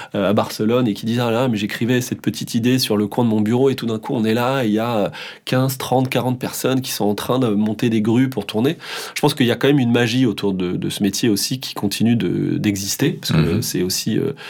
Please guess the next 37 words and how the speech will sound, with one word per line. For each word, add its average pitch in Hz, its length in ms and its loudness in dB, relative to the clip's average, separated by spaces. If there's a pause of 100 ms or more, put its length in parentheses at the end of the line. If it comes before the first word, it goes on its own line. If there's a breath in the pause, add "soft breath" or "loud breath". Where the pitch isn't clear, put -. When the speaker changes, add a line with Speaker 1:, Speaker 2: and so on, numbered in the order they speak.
(140 loud breath)
Speaker 1:
quelque 104 260 -2
chose 113 280 0
que 98 100 -4
tu, 95 380 -2
euh, 87 340 -2
dont 98 160 -2
tu - 140 -6
te - 80 -8
rends 101 140 0
compte 117 300 0
quand - 120 -6
tu - 140 -4
le 95 60 -2
fais, 165 280 0 (400 loud breath)
parce - 200 -4
que 143 200 4
finalement, 120 440 0
bah, 87 120 0 (260)
tes 101 200 -2
idées, 135 180 4
tu 147 100 -4
les 104 100 2
concrétises 107 500 -2
assez 104 160 0
rapidement, 113 440 0
tu - 120 -8
vois. 110 160 2
J'imagine 98 400 -2
que 98 100 -4
sur 95 160 0
un 98 60 2
long 104 140 2
métrage, 107 500 0 (340 loud breath)
j'imagine, 101 420 0
je 98 80 -2
le 95 80 0
sais, 147 340 2